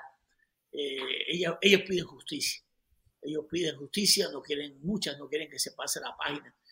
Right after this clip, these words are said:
quieren que algún día haya justicia con los crímenes cometidos en la isla,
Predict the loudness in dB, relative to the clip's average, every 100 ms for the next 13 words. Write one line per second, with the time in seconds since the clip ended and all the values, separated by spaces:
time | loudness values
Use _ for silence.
0 | _ _ -4 -2 -2 -2 -4 -8 -2 0
1 | 2 0 -4 -4 2 2 0 -4 -16 -16
2 | -10 -8 -6 -8 -10 -14 -14 -8 -8 -8
3 | -12 -10 -12